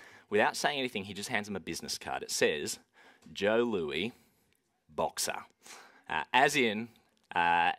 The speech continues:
heavyweight world champion for twelve years running. He just hands them a card. Um,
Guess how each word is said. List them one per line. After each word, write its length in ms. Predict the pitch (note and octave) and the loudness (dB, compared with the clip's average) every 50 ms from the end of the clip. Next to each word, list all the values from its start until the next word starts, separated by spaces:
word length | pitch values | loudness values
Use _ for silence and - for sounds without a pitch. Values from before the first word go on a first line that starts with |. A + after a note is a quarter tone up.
| _ _ | _ _
heavyweight 760 | - - B2+ B2+ C3 C#3+ C3 A#2 A2+ A2+ G#2 G#2 G2 - - | -2 2 2 2 2 0 -2 2 4 4 4 4 2 -2 -6
world 300 | F#2+ F#2 G#2+ A2 A2+ A#2 | -4 2 4 4 4 4
champion 480 | A2 - - A2 G#2 G2 - - F2 F2 | 2 0 -2 -2 -2 -2 -4 -8 -8 -8
for 120 | - - | -10 -12
twelve 520 | - - - - A#2 G#2+ G#2+ G#2 G2 F2+ F2+ | -12 -12 -6 0 2 2 2 2 0 -2 -6
years 400 | E2+ F#2 F2+ E2+ E2+ E2 - - _ - - - _ _ - | -8 -6 -4 -4 -4 -6 -8 -10 _ -20 -20 -20 _ _ -14
running. 300 | - - - B1+ - - - _ _ _ _ _ _ _ _ _ _ _ _ _ _ _ - | -12 -10 -10 -10 -12 -16 -20 _ _ _ _ _ _ _ _ _ _ _ _ _ _ _ -16
He 80 | A#2 | -14
just 180 | G2+ G2 F2+ - | -12 -10 -10 -10
hands 240 | - D#2+ D#2+ D#2 - | -10 -12 -12 -14 -14
them 120 | D#2 D2 | -14 -16
a 40 | C#2 | -16
card. 380 | - - - - - - _ _ _ - - - - - - - - _ _ _ - - - | -14 -12 -12 -12 -14 -18 _ _ _ -20 -20 -20 -20 -20 -20 -20 -20 _ _ _ -20 -18 -16
Um, 160 | D2+ C#2+ - | -16 -16 -16